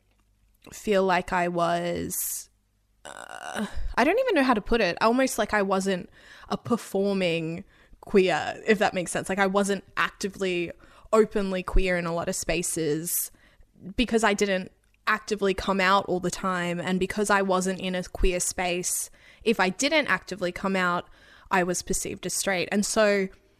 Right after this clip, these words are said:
I really did feel very disconnected from that, and it took me discovering, uh, the queer side of YouTube. That was really helpful. That was definitely a community for me because it was people talking about things I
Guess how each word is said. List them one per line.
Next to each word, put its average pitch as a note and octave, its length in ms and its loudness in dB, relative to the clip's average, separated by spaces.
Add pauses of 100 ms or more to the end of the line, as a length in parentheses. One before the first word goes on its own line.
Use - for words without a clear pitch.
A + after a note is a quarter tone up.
(300)
I B3 60 2
really C4 280 4
did A#3+ 220 2
feel G#3+ 380 0
very F#3+ 200 2
disconnected F#3+ 600 -4
from F#3 240 -4
that, E3+ 440 -2
and F3+ 560 -2 (280)
it G#3 160 4
took - 340 0
me A#3 480 2 (960)
discovering, F#3+ 880 -2 (680)
uh, F3 460 -2 (100)
the G3+ 80 2
queer F#3+ 240 0
side F3+ 460 -2
of E3+ 600 -4 (100)
YouTube. F3+ 480 -4 (220)
That G3 200 2
was B3 160 0
really D4+ 180 2
helpful. C#4 320 2
That A3+ 160 2
was G#3+ 120 -2
definitely G3 380 -4
a G3 40 -4
community G#3 440 -2
for G#3+ 160 -8
me G#3+ 140 2
because G3+ 200 -2
it F#3 60 -2
was - 100 -8
people G3 320 -6
talking G3 440 0
about G3 220 -2
things F#3 360 -4
I F#3 380 -2